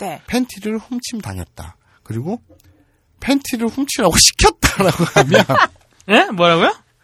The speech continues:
Speaker 2: 팬티를 훔치라고 시켰다.
Speaker 3: 응.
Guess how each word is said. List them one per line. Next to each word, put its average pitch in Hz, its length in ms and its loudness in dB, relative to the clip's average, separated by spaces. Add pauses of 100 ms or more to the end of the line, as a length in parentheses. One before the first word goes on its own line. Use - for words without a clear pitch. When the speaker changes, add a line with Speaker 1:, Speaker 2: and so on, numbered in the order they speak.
(1600)
Speaker 2:
팬티를 233 380 -2
훔치라고 233 520 -2
시켰다. - 680 -10
Speaker 3:
응. 127 360 -8